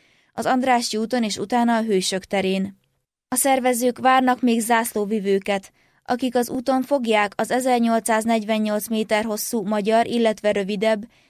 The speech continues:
négyszáz méteres székely zászlót,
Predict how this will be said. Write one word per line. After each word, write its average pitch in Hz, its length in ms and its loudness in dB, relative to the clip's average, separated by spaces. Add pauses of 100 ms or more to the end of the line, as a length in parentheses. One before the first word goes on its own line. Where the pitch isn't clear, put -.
négyszáz 247 500 0
méteres 226 460 0
székely 226 460 -2
zászlót, 202 640 -2